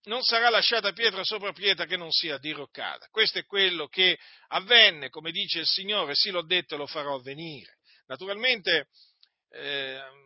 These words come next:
tante chiese non credono che il Dio sia colui che ha fatto accadere queste cose, perché credono che l'uomo si crea il destino da sé, le nazioni si creano il destino da sé,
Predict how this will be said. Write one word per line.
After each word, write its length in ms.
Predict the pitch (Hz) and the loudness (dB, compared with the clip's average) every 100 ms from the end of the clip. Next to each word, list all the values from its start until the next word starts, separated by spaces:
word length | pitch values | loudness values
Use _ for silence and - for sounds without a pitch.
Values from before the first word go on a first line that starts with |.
| _ _ _ _ - 127 | _ _ _ _ -20 2
tante 340 | 202 214 190 | 4 6 4
chiese 460 | 170 208 214 196 180 | -2 4 6 6 4
non 200 | 160 170 | 0 -8
credono 800 | - 247 254 180 156 143 135 131 | 4 8 10 8 4 -6 -8 -10
che 360 | - 175 196 190 | 2 8 10 8
il 180 | 160 160 | 4 -2
Dio 440 | 151 214 214 170 143 | -4 -2 0 0 0
sia 240 | - 170 | -2 -2
colui 280 | - 185 220 | -4 -8 -4
che 120 | 175 | -4
ha 40 | |
fatto 460 | 147 180 180 - 156 | 0 2 2 0 -4
accadere 640 | 160 156 - 165 185 175 165 | -2 -4 0 2 4 2 0
queste 280 | 170 147 - | -2 -2 -2
cose, 380 | 180 208 175 | -2 -4 -4
perché 420 | 147 147 175 165 147 - _ _ | -6 -4 2 2 2 -8 _ _
credono 600 | - 202 214 202 180 160 | 4 8 8 6 -2 -4
che 180 | 180 175 | 0 0
l'uomo 300 | 180 190 165 | 0 -2 -2
si 160 | - | -4
crea 220 | 156 185 | 0 2
il 100 | 170 | 2
destino 400 | 160 165 - 170 | 2 0 0 -2
da 140 | 165 220 | 0 4
sé, 320 | 190 202 170 | 6 6 4
le 120 | 147 | -2
nazioni 440 | 175 - - 185 160 | -4 -2 -2 -2 -4
si 140 | 185 | -4
creano 320 | 165 185 165 | 0 2 2
il 80 | 165 | -2
destino 400 | 160 165 - 170 | -2 -2 -2 -2
da 120 | 175 | 0
sé, 300 | 208 180 185 | 2 4 4